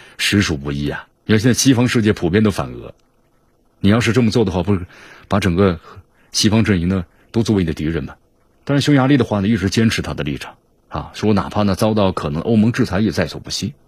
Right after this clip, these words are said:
这份勇气还是值得钦佩的。当然，我们说美国、法国、德国等西方国家呢，啊，出面干预，这也是大概率的事情。因为很简单，匈牙利违背了西方阵营的攻守同盟的原则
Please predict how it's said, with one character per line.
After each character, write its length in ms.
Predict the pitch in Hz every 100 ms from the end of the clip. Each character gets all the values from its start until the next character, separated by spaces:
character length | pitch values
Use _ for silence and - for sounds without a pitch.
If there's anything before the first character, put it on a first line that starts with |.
| _ _ _ -
这 120 | 92
份 100 | 95
勇 160 | 73
气 180 | 73 87 -
还 120 | 90
是 80 | 85
值 140 | 85
得 220 | 85 87 - -
钦 220 | - 87
佩 160 | 87 73
的。 140 | - _ _ - - - - -
当 120 | 135
然， 100 | 139
我 20 |
们 80 | 123
说 120 | 113
美 160 | 113 76
国、 120 | 92
法 160 | 104 67
国、 100 | 78
德 140 | 104
国 100 | 107
等 120 | 82
西 180 | - 117
方 160 | 101 95
国 140 | 85
家 160 | 98 95
呢， 160 | 85 - - - -
啊， 220 | - 73 73
出 160 | - 101
面 160 | 82
干 180 | 85 107
预， 120 | 104 - _ _
这 100 | -
也 60 | 82
是 120 | -
大 200 | - 82
概 100 | 80
率 100 | 67
的 60 | -
事 160 | -
情。 160 | - - - _ _ _ _ _ _ _ - -
因 100 | 110
为 140 | 113 104
很 160 | 104
简 160 | 95 73
单， 220 | 85 107 _ _ _ _
匈 160 | - 113
牙 80 | 113
利 80 | 107
违 160 | 92
背 120 | 107
了 60 | 95
西 180 | - 113
方 180 | 113 113
阵 140 | 95
营 80 | 82
的 80 | 87
攻 180 | 113
守 100 | 85
同 220 | 71 95 98
盟 120 | 82
的 80 | 78
原 200 | 69
则 120 | 67